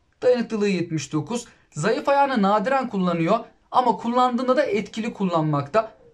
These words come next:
Çift vuruşu var. Uzaktan şut çekebilir. Tek pas, ara pası, yerin orta.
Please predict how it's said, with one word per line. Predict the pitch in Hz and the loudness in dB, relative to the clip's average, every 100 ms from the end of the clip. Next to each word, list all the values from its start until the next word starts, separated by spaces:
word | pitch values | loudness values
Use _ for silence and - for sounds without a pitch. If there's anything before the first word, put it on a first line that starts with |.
| _ | _
Çift | - 277 262 254 | -6 -6 -6 -6
vuruşu | 247 247 247 | -6 -2 2
var. | 220 - - _ _ _ _ _ | 2 0 -8 _ _ _ _ _
Uzaktan | 180 185 226 226 226 | -2 0 0 0 -2
şut | 226 185 | -4 -6
çekebilir. | 226 202 214 214 208 208 | -6 -2 -2 2 0 0
Tek | 220 202 - | -2 -2 0
pas, | 202 202 - | 0 0 -2
ara | 165 202 202 | 0 0 0
pası, | 196 214 | -2 -2
yerin | 185 147 165 196 | 0 2 2 2
orta. | 220 208 220 214 | 2 0 0 0